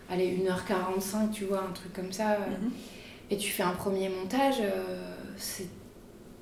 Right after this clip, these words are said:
Speaker 1: ça va faire
Speaker 2: Qui fait le
Speaker 1: deux heures
Speaker 2: double.
Speaker 1: quarante-cinq, trois heures, qui fait pas le
Speaker 2: Mhm.
Speaker 1: double, mais presque, quoi. Donc tout ça, c'est,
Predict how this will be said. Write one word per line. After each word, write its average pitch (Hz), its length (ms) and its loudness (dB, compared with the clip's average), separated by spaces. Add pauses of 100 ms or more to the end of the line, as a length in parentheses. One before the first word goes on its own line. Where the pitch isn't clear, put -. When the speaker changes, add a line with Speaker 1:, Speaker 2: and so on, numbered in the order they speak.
(200)
Speaker 1:
ça - 360 -6
va - 100 -2
faire - 300 -8
Speaker 2:
Qui - 100 -12
fait 196 120 6
le 185 40 8
Speaker 1:
deux 180 80 6
heures 196 80 8
Speaker 2:
double. - 100 2
Speaker 1:
quarante-cinq, 226 460 6
trois 294 260 12
heures, 311 200 12
qui - 120 -4
fait 214 200 -2 (240)
pas 196 140 4
le 196 80 4
Speaker 2:
Mhm. 202 120 -2
Speaker 1:
double, 262 260 8
mais 202 60 2 (100)
presque, 320 400 0
quoi. 190 140 -4 (960)
Donc 190 160 -4
tout - 160 -6
ça, 233 160 0
c'est, 208 220 -4